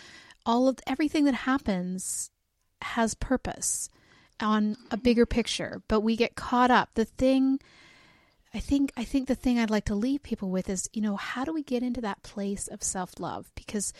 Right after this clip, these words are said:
Speaker 1: it's a concept that a lot of people talk about, but I'm not exactly sure when I read some of the <laughs> stuff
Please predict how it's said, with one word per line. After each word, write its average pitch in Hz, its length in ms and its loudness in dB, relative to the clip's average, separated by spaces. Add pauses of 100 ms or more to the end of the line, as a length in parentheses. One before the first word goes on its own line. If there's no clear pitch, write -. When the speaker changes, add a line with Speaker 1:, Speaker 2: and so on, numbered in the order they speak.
(320)
Speaker 1:
it's 240 160 0
a 233 60 4
concept 254 720 -4
that 254 200 -6
a 262 120 -2
lot 214 320 0
of 240 100 -6
people 233 280 -6
talk - 320 -8
about, 285 340 -4
but - 160 -4 (440)
I'm 254 180 -2
not 277 200 -2 (120)
exactly 226 560 -4
sure 220 320 0
when 196 160 -2
I 190 80 -2
read 208 320 -4
some 214 220 -2
of 214 60 -8
the 214 80 -6
<laughs> - 120 -6
stuff - 380 -4